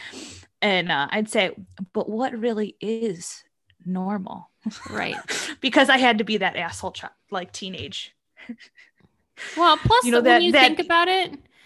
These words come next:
Speaker 2: I mean, I know people aren't trying to be rude, and clearly we're not trying to be rude, and nobody's trying to be rude, but when you think about it, normal's kinda rude. Like, like you said, what is
Speaker 1: Yeah.
Speaker 2: normal? Why are you calling me not normal?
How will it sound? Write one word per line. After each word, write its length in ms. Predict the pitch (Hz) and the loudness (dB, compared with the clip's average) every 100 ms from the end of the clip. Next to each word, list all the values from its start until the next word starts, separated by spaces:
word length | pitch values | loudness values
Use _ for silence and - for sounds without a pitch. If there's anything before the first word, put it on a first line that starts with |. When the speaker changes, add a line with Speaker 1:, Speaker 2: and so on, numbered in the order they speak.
| _ _ - | _ _ -8
Speaker 2:
I 80 | 247 | -2
mean, 160 | 285 | 4
I 60 | 277 | 4
know 100 | 285 | 4
people 180 | 294 294 | 2 2
aren't 200 | 247 175 | 0 -2
trying 260 | - 196 196 | 0 2 2
to 60 | 175 | -2
be 120 | 170 | -4
rude, 220 | 214 185 | -4 -6
and 80 | 196 | -6
clearly 260 | 185 185 165 | -6 -6 -6
we're 280 | 165 180 | -4 -2
not 200 | 175 175 | 0 -2
trying 180 | 196 180 | -4 -6
to 60 | 180 | -6
be 60 | |
rude, 240 | 175 175 175 | -6 -6 -4
and 120 | 180 | -2
nobody's 340 | 214 240 185 | 0 0 -2
trying 160 | 180 175 | -4 -6
to 40 | |
be 80 | 170 | -6
rude, 200 | 170 175 | -8 -6
but 120 | 214 220 | -8 -8
when 140 | 269 | -8
you 120 | 277 277 | -8 -8
think 280 | - 370 359 | -6 -6 0
about 200 | 254 240 | 0 0
it, 140 | - | -4
normal's 480 | 240 302 349 403 392 _ _ _ - | -6 -4 -2 -2 -6 _ _ _ -2
kinda 280 | - 233 247 | 4 4 2
rude. 580 | 214 254 240 - 208 214 _ | 0 0 0 -2 -8 -14 _
Like, 320 | 190 190 185 _ _ _ _ _ _ - - | -4 -4 -4 _ _ _ _ _ _ -20 -14
like 340 | 196 190 185 | -4 -2 0
you 60 | 196 | 2
said, 240 | 269 220 | 0 2
what 180 | 180 180 | 2 4
is 100 | 180 | 4
Speaker 1:
Yeah. 80 | 180 | 2
Speaker 2:
normal? 380 | 185 160 185 - - _ | 0 -2 -8 -10 -20 _
Why 100 | 190 | 4
are 80 | 190 | 6
you 140 | 214 | 4
calling 300 | 214 220 214 | 2 2 2
me 120 | 226 220 | 0 0
not 220 | 262 330 | 0 0
normal? 400 | 208 175 170 | -2 -4 -8